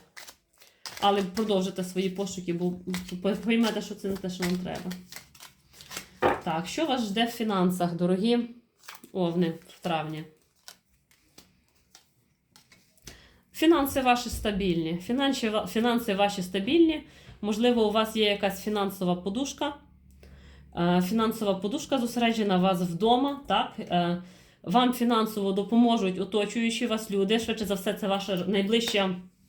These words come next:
сім'я, родина <clears throat> допоможуть вам фінансово, оскільки це колективний робочий, тут показано про фінанси, а домашній колектив. Е, якщо ви заміжня, вам поможе ваш чоловік. Вам поможе ваш чоловік.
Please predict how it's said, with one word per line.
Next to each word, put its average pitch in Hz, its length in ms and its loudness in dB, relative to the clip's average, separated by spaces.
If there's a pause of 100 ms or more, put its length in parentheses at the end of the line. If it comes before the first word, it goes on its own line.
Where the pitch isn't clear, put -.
(580)
сім'я, 220 360 4
родина 196 580 2 (340)
<clears throat> - 340 -12
допоможуть 226 680 6
вам 220 160 0
фінансово, 220 720 -2 (880)
оскільки 240 420 2
це 220 140 -2
колективний 208 640 2
робочий, 226 420 4
тут 349 180 0
показано 196 500 2
про 170 120 -8
фінанси, 165 520 -4
а 214 160 0
домашній 196 500 0
колектив. 185 480 -4 (680)
Е, 180 260 4
якщо 214 340 2
ви 208 120 2
заміжня, 240 600 4
вам 208 180 2
поможе 202 360 0
ваш 185 240 -2
чоловік. 185 440 -4 (380)
Вам 175 200 -2
поможе 180 320 4
ваш 180 220 0
чоловік. 190 420 0